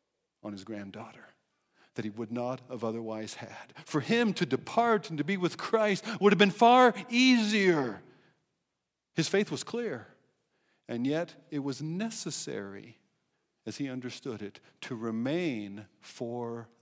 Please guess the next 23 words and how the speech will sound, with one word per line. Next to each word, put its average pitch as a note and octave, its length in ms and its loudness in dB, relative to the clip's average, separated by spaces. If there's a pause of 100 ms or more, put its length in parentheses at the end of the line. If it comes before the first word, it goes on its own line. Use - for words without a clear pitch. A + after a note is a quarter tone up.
(160)
them. G#2 380 -16 (360)
He D#3+ 260 -6
looked C3 460 -6
just C#3 380 -6
like G#2+ 420 -10
Paul's A#2 500 -6
thinking A#2+ 520 -14
here, - 540 -20 (880)
and G#2 100 -8
he B2 140 -4
was A2 160 -8
an G2+ 200 -12
everyday B2+ 680 -10
kind B2 260 -16
of A#2+ 120 -14
guy. A#2+ 160 -16 (920)
You C3+ 60 -2
see, E3+ 80 2
Paul's A3 320 4
not A#3 180 2
so F#3 200 0
exceptional D3+ 800 -6
here. A#2 480 -8